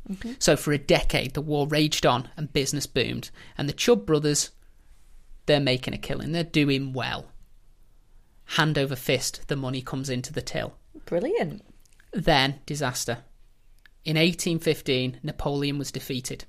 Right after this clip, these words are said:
Speaker 2: And the war ended.
Speaker 1: Mm-hmm.
Speaker 2: And this les-, left Portsmouth specifically with a few problems.
Speaker 1: Oh, yes.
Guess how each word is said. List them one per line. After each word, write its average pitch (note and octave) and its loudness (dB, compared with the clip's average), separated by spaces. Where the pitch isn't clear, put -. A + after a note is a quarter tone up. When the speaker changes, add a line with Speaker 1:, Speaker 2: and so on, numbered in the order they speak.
Speaker 2:
And E3 2
the G3+ 6
war A#3 4
ended. C3+ -6
Speaker 1:
Mm-hmm. G3+ -4
Speaker 2:
And E3+ 2
this C4 4
les-, A#3 2
left G3+ 2
Portsmouth A3 2
specifically - -2
with D#3 0
a D3+ -2
few D#3 -2
problems. - -4
Speaker 1:
Oh, F#3+ -6
yes. F3+ -8